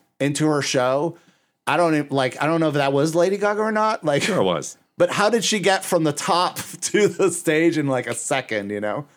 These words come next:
Speaker 1: So it may have been a body double, who knows? But somehow that she did it. And so there was all these, like, technical, elaborate feats, uh, Rihanna with those moving platforms.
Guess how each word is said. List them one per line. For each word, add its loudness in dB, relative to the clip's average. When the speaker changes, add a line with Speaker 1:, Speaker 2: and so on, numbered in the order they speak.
Speaker 1:
So 2
it 0
may 2
have 0
been 0
a -2
body 0
double, -2
who 0
knows? -2
But -4
somehow 2
that -2
she 0
did 0
it. -2
And 0
so 2
there 4
was 0
all 4
these, 4
like, 0
technical, 2
elaborate 0
feats, -2
uh, 0
Rihanna -2
with 0
those -2
moving -2
platforms. -2